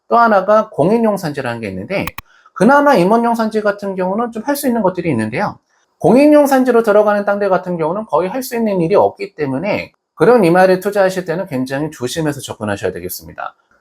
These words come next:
자, 우리가 일반적으로 농지 같은 경우는 절대 농지라는 개념을 많이 들어보셨을 겁니다.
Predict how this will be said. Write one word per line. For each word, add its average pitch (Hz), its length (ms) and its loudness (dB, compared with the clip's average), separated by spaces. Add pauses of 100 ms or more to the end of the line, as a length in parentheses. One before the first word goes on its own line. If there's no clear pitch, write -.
(120)
자, 160 120 0
우리가 262 220 4
일반적으로 269 640 2
농지 214 300 -2
같은 233 280 -4
경우는 202 280 -6
절대 170 380 -2
농지라는 175 560 -4
개념을 127 360 -6
많이 101 200 -6
들어보셨을 104 640 -6
겁니다. 85 460 -8